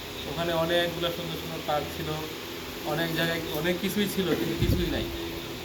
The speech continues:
কিন্তু এর ফল কিন্তু আমরা এখন ভোগ করছি। আমার বাসা শেরপুর গেলে বাচ্চা কাচ্চা নিয়ে ঘোরানোর কোথাও জায়গা পাই। কিন্তু আপনারা ইসলামপুরকে ভালো রেখেছেন, ভবিষ্যতেও ভালো রাখবেন, আমাদের কাঁধে কাঁধ মিলিয়ে কাজ করছেন।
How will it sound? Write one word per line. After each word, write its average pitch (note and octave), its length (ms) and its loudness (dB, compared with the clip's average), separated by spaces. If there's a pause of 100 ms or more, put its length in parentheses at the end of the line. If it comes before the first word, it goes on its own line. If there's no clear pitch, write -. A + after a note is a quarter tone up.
(220)
কিন্তু E3+ 340 0
এর E3 140 4 (100)
ফল F3 200 6
কিন্তু F3 180 2
আমরা E3 260 2
এখন D#3 260 0
ভোগ C#3+ 180 0
করছি। C#3 300 0
আমার C#3+ 240 2
বাসা D3 380 0
শেরপুর D#3 300 0 (500)
গেলে D3 200 0
বাচ্চা D3+ 280 2
কাচ্চা D#3+ 300 0
নিয়ে D#3+ 120 0 (120)
ঘোরানোর D#3 280 0
কোথাও D3 300 -2
জায়গা B2+ 260 0
পাই। F#2 100 -4 (1120)
কিন্তু C#3+ 160 -4
আপনারা F3 340 6
ইসলামপুরকে G3+ 560 6
ভালো F#3 260 4
রেখেছেন, G3+ 400 6 (880)
ভবিষ্যতেও G3+ 500 4
ভালো F#3+ 260 4
রাখবেন, F#3 340 4 (600)
আমাদের E3+ 400 -6
কাঁধে E3+ 260 -2
কাঁধ E3+ 200 -4
মিলিয়ে F3 260 -4
কাজ E3+ 140 0 (100)
করছেন। F#3 260 0